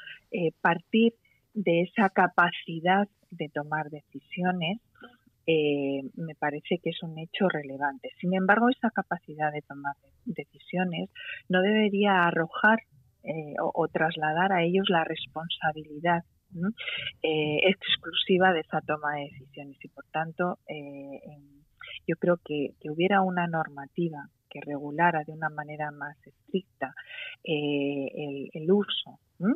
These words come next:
y el acceso a determinados contenidos podría ser una buena medida, sobre todo porque en estos momentos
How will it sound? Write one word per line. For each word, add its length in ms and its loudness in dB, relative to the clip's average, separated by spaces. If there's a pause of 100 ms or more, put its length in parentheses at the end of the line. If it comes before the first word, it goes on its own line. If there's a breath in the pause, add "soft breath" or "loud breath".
(140)
y 160 2
el 80 6
acceso 760 -2
a 120 -2
determinados 840 -8
contenidos 720 -6 (440 loud breath)
podría 380 0 (120)
ser 260 -2 (160)
una 300 -10
buena 760 -6
medida, 640 -10
sobre 320 -10
todo 260 0
porque 260 -6
en 120 -16
estos 280 -8
momentos 640 -6